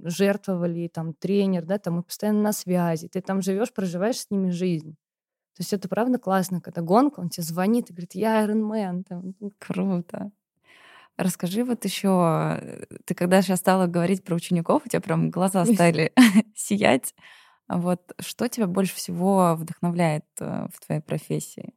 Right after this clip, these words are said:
Speaker 1: Ну, их результат. То есть больше всего мне нравится, что я, э, то есть я проживаю с ними вот эти моменты, когда у них что-то не получается, да, там ты залезаешь в воду вместе с ними, ты там на них кричишь, ругаешься, да,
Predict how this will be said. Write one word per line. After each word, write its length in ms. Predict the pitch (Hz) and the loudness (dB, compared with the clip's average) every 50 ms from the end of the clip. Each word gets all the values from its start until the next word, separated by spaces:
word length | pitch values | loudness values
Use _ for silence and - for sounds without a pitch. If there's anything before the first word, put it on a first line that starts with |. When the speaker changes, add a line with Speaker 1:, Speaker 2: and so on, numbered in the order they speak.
| _ _ - | _ _ 0
Speaker 1:
Ну, 140 | 208 220 202 | 2 2 2
их 200 | 185 180 - - | 2 0 -2 -2
результат. 560 | 208 180 196 208 196 - 202 175 156 147 - _ _ _ _ _ | -2 -2 -2 -2 -2 -2 -2 -2 -2 -4 -10 _ _ _ _ _
То 80 | - 180 | -6 -4
есть 140 | 175 170 165 | -4 -4 -2
больше 320 | 175 196 220 214 220 - - | 0 0 0 0 -2 -6 -10
всего 380 | - - 202 180 196 240 294 | -10 -6 -4 -2 0 0 2
мне 280 | 294 262 220 196 185 185 | 2 2 2 0 0 0
нравится, 520 | 185 185 185 196 208 214 208 - - 180 | 0 0 0 0 0 -2 -4 -8 -10 -10
что 200 | 170 - - 196 185 | -10 -6 -4 -2 0
я, 240 | 190 190 190 185 - _ _ _ _ _ _ _ _ _ _ _ _ _ | 2 2 2 0 -2 _ _ _ _ _ _ _ _ _ _ _ _ _
э, 100 | - - - _ | -20 -20 -12 _
то 80 | - 214 | -2 -2
есть 140 | 196 - - | 0 0 0
я 100 | 220 214 | 0 0
проживаю 520 | - 220 214 185 220 202 233 302 339 320 254 | 2 0 0 2 2 2 4 2 2 2 0
с 100 | - - | -2 0
ними 140 | 208 202 | 0 0
вот 120 | 202 185 202 | 0 0 -4
эти 160 | 190 - 190 | -6 -4 -4
моменты, 500 | 202 196 190 202 208 262 302 294 - 220 | -2 0 0 0 0 0 -2 -4 -6 -6
когда 200 | - 185 180 196 | -4 -2 0 0
у 40 | 196 | 0
них 160 | 196 185 - | -2 -2 -4
что-то 280 | - - 202 190 - 190 | -8 -12 -12 -6 -2 -2
не 120 | 190 196 | -2 -2
получается, 840 | 190 214 226 233 240 233 - - 170 170 170 170 170 165 - - 175 | 0 0 0 0 -2 -2 -4 -4 -2 -2 -2 -2 -4 -6 -6 -8 -6
да, 160 | 156 185 196 | -4 -2 -4
там 200 | 202 - 190 175 170 | -2 -4 -6 -6 -6
ты 80 | - 185 | -6 -4
залезаешь 480 | 180 202 202 208 208 220 220 214 - - | -4 -2 -2 0 0 0 0 -2 -2 -6
в 100 | 185 175 160 | -8 -2 0
воду 280 | 180 180 180 165 165 156 | 2 2 2 2 0 -4
вместе 360 | 165 165 170 165 - - 170 | -6 -8 -8 -10 -12 -14 -16
с 120 | - - | -10 -8
ними, 240 | 180 170 170 165 165 | -6 -6 -6 -6 -8
ты 100 | - 185 | -10 -10
там 220 | - - 208 208 208 | -6 -2 -2 0 0
на 60 | 202 | 0
них 220 | 208 208 202 202 | 0 0 -2 -4
кричишь, 520 | - - 208 208 - - - 175 165 - - - | -6 -10 -10 -10 -8 -6 -4 -4 -6 -6 -4 -4
ругаешься, 720 | 214 214 - 180 180 180 175 170 175 - - - 170 160 | -4 0 2 2 2 2 2 0 -4 -6 -8 -8 -6 -4
да, 160 | 175 214 | -4 -4